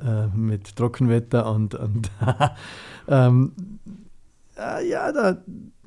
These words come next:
das spüre ich, ähm, g-, g-, sind wir in einer neuen Etappe auch, weil, weil, äh, viele Freiheiten jetzt auch aufgehen, weil die Kinder,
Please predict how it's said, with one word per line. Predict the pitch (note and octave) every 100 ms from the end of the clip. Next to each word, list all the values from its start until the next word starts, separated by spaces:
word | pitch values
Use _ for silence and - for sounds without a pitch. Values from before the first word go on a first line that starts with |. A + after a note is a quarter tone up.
| - -
das | D#3
spüre | - F3 F3+
ich, | F3 -
ähm, | D#3 C#3+ C#3 C3 - _ _ _ _ - -
g-, | D3+ - -
g-, | - -
sind | - - D3+
wir | D#3 C#3+
in | C3+
einer | C3 B2+
neuen | A#2+ B2+ F3+
Etappe | C#3 - A#2 - C3+ B2
auch, | G3 C#4+ - C3+
weil, | B2 B2 B2 - -
weil, | D3+ C3 A#2 A#2 A#2+ A#2 - _ _ - _ _ - _
äh, | A#2+ A#2
viele | G2+ - - E3 D3+
Freiheiten | - A2 B2 D#3 C#3+ C#3
jetzt | A#2+
auch | A#2+
aufgehen, | A#2 G2 - - G#2+ G#2
weil |
die | G#2+
Kinder, | G2+ C3 C#3 C3+ B2+ A#2+ A2+